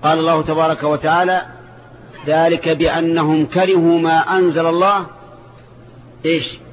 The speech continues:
"فأحبط أعمالهم". كل إنسان يكره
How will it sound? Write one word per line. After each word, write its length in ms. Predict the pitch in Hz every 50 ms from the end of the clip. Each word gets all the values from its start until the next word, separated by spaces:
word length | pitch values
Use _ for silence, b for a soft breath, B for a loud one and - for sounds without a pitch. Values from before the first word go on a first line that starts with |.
| - - - - - - - - - - - -
"فأحبط 580 | - 147 147 175 180 - - 156 156 160 156 160
أعمالهم". 640 | 147 135 135 127 123 151 170 170 165 147 131 110 104 - - - - - - - - - - - - - - - - - - - - - - - - - - -
كل 400 | 208 233 226 226 214 208 202 180
إنسان 340 | 185 175 - 202 185 180 160
يكره 420 | 160 185 185 - - 156 131 120